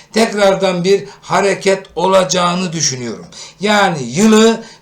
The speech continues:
bir güzel kapatacaklarını düşündüğüm için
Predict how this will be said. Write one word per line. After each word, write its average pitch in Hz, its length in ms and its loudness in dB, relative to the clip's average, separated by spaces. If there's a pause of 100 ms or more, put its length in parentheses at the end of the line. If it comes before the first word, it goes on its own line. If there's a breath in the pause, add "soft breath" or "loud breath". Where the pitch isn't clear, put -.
(100)
bir 220 140 2
güzel 185 600 0
kapatacaklarını 175 1040 -2
düşündüğüm 175 500 -2
için 175 320 -4